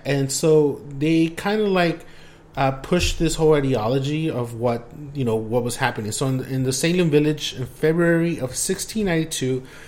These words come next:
Betty Parris, who is nine years old, and her cousin Abigail Williams, who is eleven, who is the, the, again the daughter of this Reverend, uh, Samuel Parris, who just moved into town, right? Um,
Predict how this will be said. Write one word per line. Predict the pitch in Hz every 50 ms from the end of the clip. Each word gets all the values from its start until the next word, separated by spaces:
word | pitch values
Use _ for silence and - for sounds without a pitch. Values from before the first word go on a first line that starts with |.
| - - -
Betty | 139 131 143 151 156 160 180 180
Parris, | 170 - - 156 147 147 151 160 - - -
who | - - 147 139 131 131 131 135
is | 113 127 123 120 120 117 - -
nine | 127 123 120 143 165
years | 190 185 165 143
old, | 127 120 123 127 123 - -
and | - 123 120
her | 127 120
cousin | - - - 202 220 226 190 175 165 139 139 135 123 - -
Abigail | 123 131 135 139 139 131 135 127 127
Williams, | 123 135 160 170 170 156 143 131 127 127 127 -
who | 135 117 117
is | 113 - 110 107 107 107 107 - - - - - - - -
eleven, | 104 110 110 117 127 143 151 135 117 110 110 117 - - - - - - - - - -
who | 135 131
is | 131 123 127
the, | 139 127 113 - -
the, | 135 131 135 131 120 131 120
again | 117 127 143 143
the | 143 139
daughter | 131 131 131 127 127 135 135
of | 123 98 120 123 117 113
this | 127 127 123 - 120
Reverend, | 117 113 117 110 117 120 120 120 117 - 113
uh, | 110 104 104
Samuel | - - 123 110 120 110
Parris, | - - 113 104 104 107 117 - -
who | - 120
just | 113 110 135 127 -
moved | - 165 160 160 143 135
into | 135 135 131 165
town, | 156 160 - 131 113 107 104 104 120 143 - - - - - - - - -
right? | 113 110 113 120 131 135 - - - - - - - - - -
Um, | 127 127 123 120 117 120 120 120 117 113 -